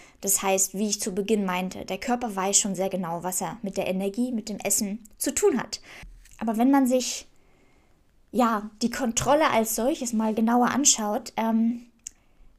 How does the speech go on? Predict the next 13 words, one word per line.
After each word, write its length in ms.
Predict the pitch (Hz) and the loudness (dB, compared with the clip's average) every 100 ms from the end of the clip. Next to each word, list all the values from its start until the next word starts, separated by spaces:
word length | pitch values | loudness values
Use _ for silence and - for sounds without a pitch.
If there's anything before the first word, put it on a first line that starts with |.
| _ _ _ | _ _ _
ist 160 | - - | -4 -2
das 80 | 294 | 0
immer 200 | 262 233 | 0 0
etwas 280 | - 220 - | -2 -2 -2
sehr 160 | 208 | -4
Kopflastiges 1080 | - 214 240 196 196 - 202 - - - - | -2 -4 -4 -6 -4 -4 -4 -4 0 0 0
und 300 | 202 202 - | -8 -8 -8
meiner 280 | 202 214 208 | -4 -2 -2
Meinung 260 | 202 208 196 | -2 -4 -6
nach 180 | 190 | -6
auch 120 | - - | -6 -4
sehr 200 | 214 196 | -4 -4
Körperfernes. 1000 | - 214 208 - 220 214 180 - - | -2 -2 -2 -4 -4 -2 -2 -4 -4